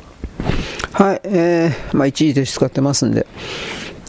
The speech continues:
まあ、どさくさ紛れにですね、そうした、あのー、こ-、そん-、こんなみんな困ってる時に、その自分のイデオロギーで反原発だとか原発停止だとか投げつけてどうすんのかね、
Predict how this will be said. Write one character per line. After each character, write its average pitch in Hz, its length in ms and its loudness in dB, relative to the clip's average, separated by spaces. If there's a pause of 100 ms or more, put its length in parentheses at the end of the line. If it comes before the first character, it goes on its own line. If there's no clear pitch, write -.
(380)
ま 165 100 -4
あ、 - 20 -4
ど 147 140 0
さ 160 100 0
く 156 60 -10
さ 180 100 0
紛 247 240 0
れ 208 140 0
に 123 100 -4
で 123 100 0
す - 140 -4
ね、 165 180 -2
そ 156 300 2
う 156 60 0
し - 160 -2
た、 180 400 0 (1200)
あ 143 100 4
の 131 440 2
ー、 - 20 -4 (1040)
こ-、 - 200 -4
そ - 240 2
ん-、 143 100 0
こ - 220 0
ん 208 180 2
な 208 260 2
み 147 180 4
ん 175 100 2
な 196 120 2
困 139 220 2
っ 170 60 0
て - 120 0
る 127 80 0
時 127 180 0
に、 117 260 2
そ - 140 4
の 120 240 2 (100)
自 123 140 4
分 139 140 2
の 151 100 2
イ 120 100 0
デ 135 120 6
オ 156 60 2
ロ 151 120 2
ギ 123 80 2
ー 110 40 0
で 110 120 4
反 147 300 2
原 123 200 2
発 123 220 0
だ 139 80 4
と 123 100 0
か 117 180 0
原 120 180 2
発 123 220 0
停 139 100 6
止 - 140 0
だ 147 100 4
と 131 80 -2
か 117 160 0 (640)
投 123 120 4
げ 120 100 2
つ - 80 -4
け 147 80 4
て 135 120 0
ど 120 100 2
う 117 40 2
す 165 120 2
ん 151 40 4
の 131 80 2
か 110 100 2
ね、 110 200 2